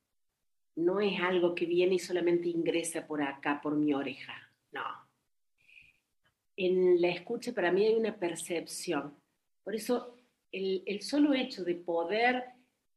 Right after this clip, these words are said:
mantener conversaciones con sentido, en la presencia, yo se los digo inclusive a, a los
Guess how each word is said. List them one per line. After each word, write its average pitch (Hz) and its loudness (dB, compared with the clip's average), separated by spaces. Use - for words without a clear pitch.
mantener 180 0
conversaciones 226 0
con 175 0
sentido, 156 -2
en 185 4
la 180 2
presencia, 175 4
yo 269 2
se 220 0
los 220 2
digo 320 10
inclusive 269 4
a, 170 2
a 160 2
los 165 -2